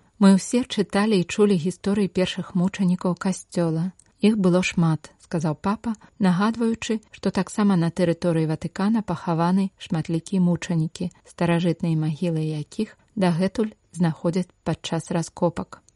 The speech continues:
"Але і сёння ёсць шмат мучанікаў ва ўсім свеце, магчыма, больш, чым у першыя дні Касцёла", падкрэсліў Святы Айцец. "Сёння я дазволю сабе асаблівым чынам прывітаць жывога мучаніка, кардынала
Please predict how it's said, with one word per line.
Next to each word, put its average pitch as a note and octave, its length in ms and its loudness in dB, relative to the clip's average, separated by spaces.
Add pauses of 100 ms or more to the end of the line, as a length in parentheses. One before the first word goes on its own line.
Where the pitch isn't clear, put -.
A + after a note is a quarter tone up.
(180)
"Але A3+ 240 4
і - 20 -4
сёння F3+ 460 2
ёсць E3 320 -2
шмат G3 320 -2
мучанікаў E3+ 760 0 (160)
ва F3 220 4
ўсім G3 320 0
свеце, D#3+ 560 -2 (160)
магчыма, G3 480 2
больш, G3+ 480 -2
чым F#3 180 2
у E3+ 80 2
першыя F#3+ 480 -2
дні E3 300 -2
Касцёла", D#3+ 720 -2 (160)
падкрэсліў F#3 760 -4
Святы E3 540 -4
Айцец. - 560 -8 (400)
"Сёння G3 480 4
я E3+ 80 4
дазволю F3 400 2
сабе F3+ 320 -2
асаблівым F3 560 0
чынам G#3+ 340 0
прывітаць F#3 720 -2
жывога G3 560 2
мучаніка, F3 720 0 (220)
кардынала F3+ 640 2